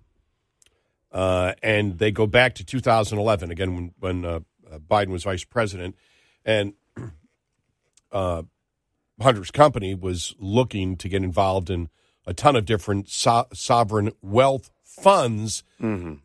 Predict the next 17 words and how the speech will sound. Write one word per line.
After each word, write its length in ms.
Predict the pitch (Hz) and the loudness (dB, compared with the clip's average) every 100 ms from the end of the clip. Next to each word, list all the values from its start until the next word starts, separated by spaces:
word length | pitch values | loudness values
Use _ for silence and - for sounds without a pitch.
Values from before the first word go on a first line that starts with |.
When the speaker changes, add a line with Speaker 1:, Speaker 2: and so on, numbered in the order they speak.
| 101 | 2
Speaker 1:
that 300 | 120 117 - | 4 4 0
are 140 | 123 | 0
basically 520 | 120 147 147 127 123 - | 2 2 0 -4 -6 0
owned 300 | 123 127 104 | 2 2 0
by 180 | 110 107 | 0 0
governments 600 | 90 143 151 117 104 - | 4 4 4 0 0 0
around 280 | 110 98 | 0 0
the 60 | 90 | -2
country. 500 | - 196 151 95 - | 2 2 2 -10 -8
Speaker 2:
Right. 220 | 101 92 - _ _ _ | -2 -2 -2 _ _ _
Right. 120 | - - | -10 2
Speaker 1:
Uh, 60 | |
excuse 240 | 120 - 117 | 2 4 -2
me, 60 | |
around 180 | 92 98 | 0 0
the 80 | 87 | 2
world. 340 | 110 127 - | 2 2 0